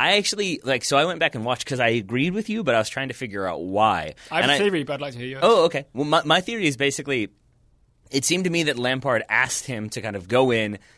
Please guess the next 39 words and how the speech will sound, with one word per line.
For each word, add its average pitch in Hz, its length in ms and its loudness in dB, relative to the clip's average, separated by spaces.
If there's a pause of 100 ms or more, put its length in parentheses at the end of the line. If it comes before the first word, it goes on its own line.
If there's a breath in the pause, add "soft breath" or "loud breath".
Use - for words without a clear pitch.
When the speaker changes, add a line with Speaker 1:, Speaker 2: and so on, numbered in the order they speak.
Speaker 1:
stay 147 340 0
central 110 580 0
and 107 160 -4
be, 110 100 -2
like, 101 140 -4
a 101 80 -6
central 117 420 -2
figure 113 360 -4
for 147 160 -8
Chelsea 160 360 -2
Speaker 2:
Yeah, 147 120 -2
yeah. 160 200 0
Speaker 1:
and 135 100 4
Speaker 2:
Number 160 60 4
Speaker 1:
move 185 140 2
into 196 140 2
Speaker 2:
ten, 143 100 -4
Speaker 1:
s-, 185 80 -10
Speaker 2:
right? - 100 -20
Speaker 1:
yeah, 214 160 4
and 135 160 2
move 175 220 2
into 170 160 0
space 143 460 0
and, 120 160 -4
like, 120 160 -6
try 127 360 2
to, 113 500 -2
like, 104 180 -6
exploit 117 360 -2
gaps 107 320 0
and 98 120 -8
pull 104 140 -6
defenders 95 340 -8
out 101 200 -2
to 113 80 -12
the 101 120 -4
extent - 260 -10
possible. 107 580 -6